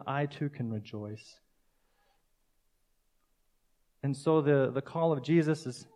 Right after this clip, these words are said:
a sovereign call. It's an effective call. It's a call that offends the self-righteous, the legalist, and it is a call for all who are sick,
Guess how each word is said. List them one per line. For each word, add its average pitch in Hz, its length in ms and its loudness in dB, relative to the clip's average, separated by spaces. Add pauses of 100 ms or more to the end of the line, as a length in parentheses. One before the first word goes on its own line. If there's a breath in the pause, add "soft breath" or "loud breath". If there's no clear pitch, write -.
(140)
a - 40 -20
sovereign 165 440 2
call. 170 400 6
It's 139 140 2
an 143 60 2
effective 160 540 -2
call. 165 360 2
It's 139 160 0
a 139 40 -4
call 170 420 4
that 151 120 2
offends 175 720 0 (340 soft breath)
the 147 60 -4
self-righteous, 165 1200 2 (1500 soft breath)
the 135 120 0
legalist, 151 880 -2 (440)
and 139 140 -2
it 143 100 0
is 131 60 -8
a 151 60 0
call 135 440 2 (100)
for 139 200 4
all 143 340 6
who 143 200 0
are 139 100 4
sick, - 640 -4